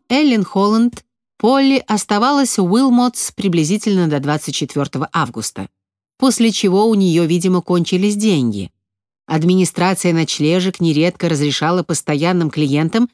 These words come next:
задерживаться на одну-две ночи в кредит, но Полли еще не успела примелькаться в Уайтчепеле, и ей такую любезность не оказали.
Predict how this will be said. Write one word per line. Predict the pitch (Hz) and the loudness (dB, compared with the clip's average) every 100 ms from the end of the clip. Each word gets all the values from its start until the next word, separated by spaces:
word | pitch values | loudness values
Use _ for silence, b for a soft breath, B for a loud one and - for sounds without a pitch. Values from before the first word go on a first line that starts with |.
| _ _ | _ _
задерживаться | - 180 151 170 175 190 208 - | -2 0 2 0 0 0 -2 0
на | 185 170 | 0 0
одну-две | 147 170 185 151 151 | 0 0 0 0 0
ночи | 143 156 - | 0 0 -2
в | 185 | -6
кредит, | - 262 277 320 - _ _ _ _ | 0 0 4 2 0 _ _ _ _
но | 170 190 | 0 0
Полли | 180 220 285 302 285 | 0 0 2 4 4
еще | 254 - 233 | 2 2 2
не | 240 | 4
успела | 240 - - 240 214 | 2 0 0 2 2
примелькаться | 156 147 147 147 170 160 - 147 | 0 0 0 0 -2 -2 -4 -4
в | 143 | 0
Уайтчепеле, | 196 226 - 151 131 131 123 - _ _ | 0 -2 -2 -4 -4 -4 -4 -6 _ _
и | 220 | 2
ей | 190 170 277 | 2 4 2
такую | 277 262 - 254 247 | 2 -2 0 2 2
любезность | 226 226 226 233 214 220 - - | 2 2 2 0 0 -2 -4 -8
не | 165 143 175 | -2 0 0
оказали. | 175 131 117 110 113 135 | -2 -4 -4 -4 -6 -10